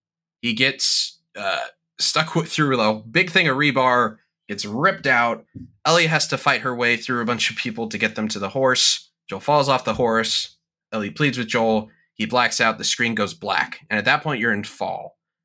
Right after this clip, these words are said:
And then the screen just says winter. And it, it cuts to winter, snowy, snowy Colorado. And you see this adorable little bunny hop out of a hole. And it shakes off some snow off of its ears.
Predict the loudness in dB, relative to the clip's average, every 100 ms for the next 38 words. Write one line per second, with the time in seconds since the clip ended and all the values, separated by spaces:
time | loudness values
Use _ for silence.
0 | _ _ _ _ 0 2 2 2 -2 _
1 | _ -6 -4 -2 -2 -2 -2 -4 -10 -16
2 | _ -10 -6 -6 -8 -10 -12 _ _ _
3 | _ _ _ _ _ -10 -10 _ _ -20
4 | -20 -14 -4 0 0 0 0 -2 -4 0
5 | 0 2 2 2 0 0 2 4 4 2
6 | 0 0 2 4 2 2 2 2 0 0
7 | -2 -6 -12 _ _ _ _ -10 -4 -2
8 | -2 -4 -6 -6 -4 0 0 0 -2 -2
9 | -4 -6 -2 -2 0 -2 -4 -6 -8 -8
10 | -6 -6 -4 -6 -8 -14 _ _ _ -16
11 | -4 0 2 4 2 2 0 -2 -2 -2
12 | 0 2 0 -2 -8 -8 -6 -6 -4 -6